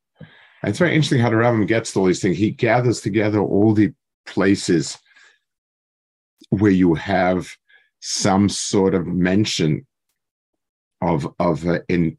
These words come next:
of a discussion, and he sort of makes his categories.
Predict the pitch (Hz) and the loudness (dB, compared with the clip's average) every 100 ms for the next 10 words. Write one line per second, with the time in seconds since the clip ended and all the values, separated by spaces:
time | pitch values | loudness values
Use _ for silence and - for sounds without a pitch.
0 | - 85 82 78 78 76 73 73 - _ | -10 -4 -4 -2 -2 0 -2 -6 -10 _
1 | _ - - 110 139 104 80 80 - _ | _ -8 0 2 2 2 -2 -4 -10 _
2 | - - _ - 87 90 90 90 107 101 | -20 -20 _ -4 0 0 0 0 0 0
3 | 92 - 98 95 98 98 101 107 107 - | 0 -4 0 2 2 0 0 0 -2 -4
4 | - 151 127 87 73 50 - - | -2 0 2 0 -2 -2 -8 -14